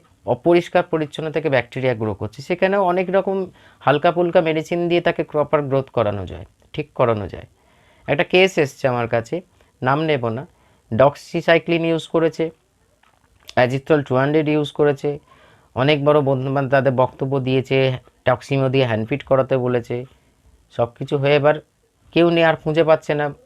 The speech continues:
হয়ে গেছে। এবার শান্তনুদাকে মনে পড়েছে, মানে আমি ওনার কথা বলছি না, মানে হয়ে গেছে সব কিছু। এবার শান্তনুদা কী করে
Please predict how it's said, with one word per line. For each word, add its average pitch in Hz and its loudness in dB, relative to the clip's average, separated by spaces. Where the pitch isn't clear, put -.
হয়ে 123 2
গেছে। 135 0
এবার 117 -4
শান্তনুদাকে 127 -4
মনে 123 -4
পড়েছে, 113 -4
মানে 123 -8
আমি 120 -4
ওনার 135 -2
কথা 127 -2
বলছি 107 -4
না, 143 -4
মানে 160 0
হয়ে 175 4
গেছে 123 2
সব 113 0
কিছু। - -14
এবার 135 0
শান্তনুদা 160 0
কী 160 -6
করে 165 2